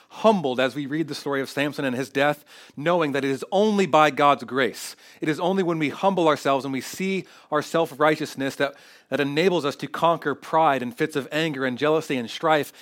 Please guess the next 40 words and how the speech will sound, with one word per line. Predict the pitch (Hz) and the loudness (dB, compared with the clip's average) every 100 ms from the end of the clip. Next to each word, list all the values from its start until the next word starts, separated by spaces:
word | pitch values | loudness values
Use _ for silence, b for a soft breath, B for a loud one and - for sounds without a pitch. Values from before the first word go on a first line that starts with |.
| B - | B -8
and | 127 | -2
lust | 131 156 139 - B B | 2 4 2 -4 B B
that | 139 | -8
we | 131 | -6
see | - 135 | -4 -4
in | 120 | -4
Samson. | 131 117 - 92 _ _ _ _ _ _ _ _ _ _ _ _ _ _ _ - | -4 -6 -6 -16 _ _ _ _ _ _ _ _ _ _ _ _ _ _ _ -10
But | 127 | -10
the | |
story | - 170 | -2 0
of | 160 | 0
Samson | 156 151 151 | -2 -4 0
also | 151 175 151 | 2 2 -2
humbles | 147 139 120 | -4 -4 -4
us | 135 - | -4 -6
because | 123 147 | -6 -6
we | 127 151 - | -6 -12 -6
know | 156 | -4
too | 156 - 156 127 B B - | -4 -2 -2 -2 B B -12
that | 131 | -10
we | 127 143 123 | -6 -6 -6
too | - - 170 | -8 -6 -4
have | 131 113 | -4 -6
sinned | - 139 127 | -8 -6 -6
against | 113 107 - | -6 -10 -10
God. | 104 85 _ _ _ _ _ _ b b | -12 -12 _ _ _ _ _ _ b b
We | 127 165 | -10 -8
too | 190 180 | -4 0
have | 151 127 | 2 2
lusted | 113 123 160 - 143 | 0 2 2 2 0
after | 139 139 | 0 0
things | - 131 123 | -6 -6 -4
that | 120 | -4
are | |
against | 107 127 117 | -4 -8 -8
God's | 127 117 113 | -6 -6 -6
word. | 120 113 | -8 -6
We | 147 208 | -4 -4
too | - 202 165 | -2 0 2
have | 135 | 0